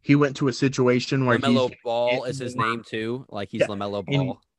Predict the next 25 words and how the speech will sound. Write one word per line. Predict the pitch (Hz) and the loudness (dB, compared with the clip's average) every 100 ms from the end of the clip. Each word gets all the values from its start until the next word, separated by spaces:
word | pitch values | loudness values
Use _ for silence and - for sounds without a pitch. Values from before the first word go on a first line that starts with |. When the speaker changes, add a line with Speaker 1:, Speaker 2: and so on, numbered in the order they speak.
| _ _ | _ _
Speaker 1:
and | 135 139 | 0 2
he's | 143 | 4
gonna | 165 156 | 6 6
get | 147 | 4
more | 147 127 | 4 2
valuable | 110 113 127 120 | 4 4 2 0
minutes | 107 107 135 135 | -2 0 0 -2
on | - 120 110 | -6 -4 -4
the | |
Hornets | - 113 127 135 - | -4 -2 0 0 -4
than | - 113 104 98 | -6 -4 -4 -8
some | - - 139 | -10 -4 -2
of | |
those | 127 | 0
other | 110 123 | 2 2
guys | 135 139 139 | 2 4 4
would | 139 135 | 0 2
get, | 147 143 | 2 4
like | 120 104 | 0 -2
Speaker 2:
Like | 117 | -4
Wiseman | 117 110 123 127 123 | -2 0 2 4 4
on | 113 | 2
the | 113 | -4
Speaker 1:
Wiseman | 113 117 113 | -4 -4 -6
or | 113 | -6